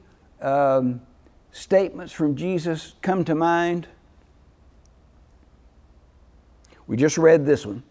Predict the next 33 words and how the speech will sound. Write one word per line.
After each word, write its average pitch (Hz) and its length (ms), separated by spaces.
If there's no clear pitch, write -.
He 113 120
says, 107 220
"Go 143 340
and 139 220
learn 151 360
what 143 180
this 139 220
means, 135 320
'I 120 140
desire 113 440
mercy, 120 360
not 113 260
sacrifice.'" 92 540
That's 123 260
one. 113 300
There, 113 320
there 107 280
are, 104 320
are 107 200
at 107 120
least 170 300
two 240 180
more 165 260
that 131 160
ought 143 140
to 131 80
be, 131 280
that 131 160
ought 143 140
to 139 60
be 135 140
fairly 147 380
fresh, - 1040